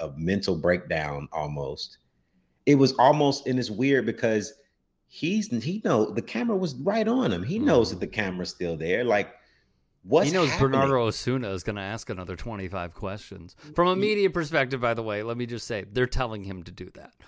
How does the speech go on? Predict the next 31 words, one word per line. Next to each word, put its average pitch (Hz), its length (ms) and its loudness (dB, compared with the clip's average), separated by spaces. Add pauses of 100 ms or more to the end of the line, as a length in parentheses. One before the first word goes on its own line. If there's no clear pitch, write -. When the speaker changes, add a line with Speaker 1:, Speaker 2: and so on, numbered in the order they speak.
(240)
Speaker 2:
I 117 100 -2
know 139 160 -2
it 139 80 -8
felt 131 160 2
like 113 160 -2
it 107 80 -6
dragged 104 360 -2
out, 104 280 -2
but - 260 -8
that 110 220 0
is 101 300 -6 (260)
what 107 280 -4
those 98 200 -6
companies 92 520 -10
do. 85 240 -8
Try 101 260 -6
to 104 60 -8
get 101 200 -6
as 95 120 -10
much 98 240 -10
as 90 140 -14
you 90 60 -16
can 92 320 -10
while 85 140 -6
we 90 120 -8
have 92 140 -10
the - 80 -14
broadcast. - 600 -18 (680)
Speaker 1:
Yeah, 98 400 2 (140)
yeah, 110 160 2
yeah, 95 320 0